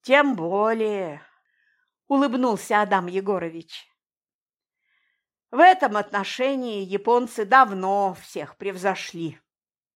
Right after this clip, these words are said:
Воздух, кстати, тоже можно настраивать по своему вкусу. Хочешь горный, хочешь морской или степной.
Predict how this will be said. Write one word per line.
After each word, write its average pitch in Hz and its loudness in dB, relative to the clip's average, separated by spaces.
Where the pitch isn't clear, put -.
Воздух, 254 2
кстати, 175 -10
тоже 277 4
можно 233 -6
настраивать 214 -2
по 247 -10
своему 349 0
вкусу. - -8
Хочешь - 2
горный, 233 2
хочешь - -6
морской 196 -4
или 202 -12
степной. 175 -10